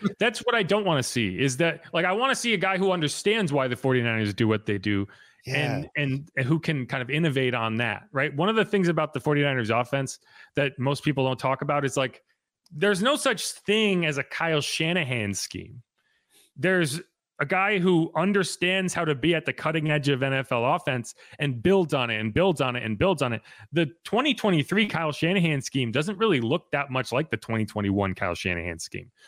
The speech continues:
Speaker 2: Both worked, but he's keeps building on it. And that's what I need to see from Clint, is not a guy who's gonna, who's gonna just say, "Well, this is what my dad did in this situation, so that's what I'm gonna do. This is what Kyle did in this situation, so that's what I'm gonna do."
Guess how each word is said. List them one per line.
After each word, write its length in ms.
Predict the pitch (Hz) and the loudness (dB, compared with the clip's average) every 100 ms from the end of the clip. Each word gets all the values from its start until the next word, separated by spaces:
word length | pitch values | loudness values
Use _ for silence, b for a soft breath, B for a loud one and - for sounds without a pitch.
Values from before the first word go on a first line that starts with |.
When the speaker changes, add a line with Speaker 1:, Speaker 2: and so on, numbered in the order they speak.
| b | b
Speaker 2:
Both 240 | 185 254 131 | 0 0 0
worked, 500 | 190 220 - - - _ b b | 2 2 -2 -12 -18 _ b b
but 140 | 185 | 0
he's 180 | 156 180 | 0 -2
keeps 520 | - - - 214 214 | -4 -12 2 2 2
building 560 | 131 95 165 208 175 120 | -4 -2 2 2 2 0
on 180 | 107 95 | -2 -4
it. 100 | 87 _ _ _ | -8 _ _ _
And 120 | 127 147 | 0 0
that's 240 | 170 - | 0 -2
what 100 | 151 | 0
I 60 | 139 | 0
need 180 | 131 | -2
to 80 | 117 | -4
see 180 | 107 117 | -4 -4
from 200 | 110 98 | -4 -8
Clint, 240 | - 92 - | -6 -12 -10
is 140 | - 117 | -10 -4
not 180 | 160 170 | -2 -2
a 60 | |
guy 180 | 160 165 | -2 -2
who's 140 | 151 139 | -2 0
gonna, 180 | 147 123 b b b | -2 -2 b b b
who's 100 | 139 | -2
gonna 200 | 131 135 | 0 2
just 320 | 127 123 - - _ | 0 -2 -4 -14 _
say, 180 | - 139 | -2 2
"Well, 100 | 135 | 2
this 140 | 175 | 2
is 60 | 160 | 2
what 120 | 160 | 2
my 120 | 131 | 0
dad 260 | 127 160 156 | 0 0 0
did 160 | 120 | 0
in 60 | 110 | 0
this 120 | 110 | -2
situation, 360 | 110 104 117 120 | -2 -2 -2 0
so 40 | |
that's 140 | 139 - | -4 -2
what 100 | 139 | -2
I'm 120 | 147 | 0
gonna 80 | 98 | 0
do. 80 | |
This 100 | 110 | -2
is 100 | 156 | 0
what 140 | 151 127 | 0 0
Kyle 260 | 160 170 | -2 0
did 160 | 139 107 | 0 0
in 40 | |
this 140 | 107 104 | 0 0
situation, 420 | 110 107 113 104 | 0 0 -2 0
so 0 | |
that's 160 | 120 113 | -2 0
what 100 | 110 | -2
I'm 160 | 143 | 0
gonna 140 | 98 87 | 0 0
do." 180 | 87 | -2